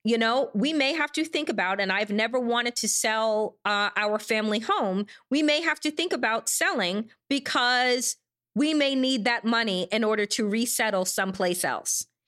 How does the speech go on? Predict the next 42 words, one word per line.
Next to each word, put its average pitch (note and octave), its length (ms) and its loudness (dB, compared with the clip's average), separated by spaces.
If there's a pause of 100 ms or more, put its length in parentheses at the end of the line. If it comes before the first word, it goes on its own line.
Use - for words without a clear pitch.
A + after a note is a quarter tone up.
(220)
And G3+ 100 -2
I A3 60 2
said, A#3 460 0
"And A3+ 120 0
I A#3 120 0
just B3 200 0
want C4 280 0
to D4+ 100 -2
put A4 360 -2
that D4 180 0 (100)
thought C4+ 240 0
into C4+ 300 0
your D4+ 180 0
head D#4 300 -2
now D#4+ 580 0 (960)
because B3 920 2 (580)
we're D4 260 2
going C#4 360 2
to C4+ 160 -2
need A#3 240 0
to A#3 80 0
have G#3 240 -2
a G3 60 0
backup F#3+ 420 -2
plan." C3 400 -2
And A3 100 0
do A#3+ 80 0
you C4+ 80 0
know D#4 140 0
what D4+ 180 -2
my B3+ 200 2
very B3+ 380 0
rational A#3+ 540 0
mother A#3+ 300 0
said? D4+ 360 0 (920)
"I A#3 100 2
think A#3 240 0
that A3 160 0
that's F#3+ 240 -2
a F#3 40 2
good F3+ 180 0
idea." D#3+ 500 -2